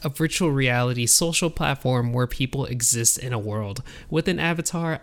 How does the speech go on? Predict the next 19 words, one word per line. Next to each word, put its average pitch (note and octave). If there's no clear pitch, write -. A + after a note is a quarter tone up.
and C#3+
can A2
speak -
slash A2
move A2+
their G#2
hands, D#3+
slash, -
et A#2+
cetera, A#2+
and C#3
then C#3
enter D#3
your B2
typical B2+
weeb, A#2
basically E3
with A2
no B2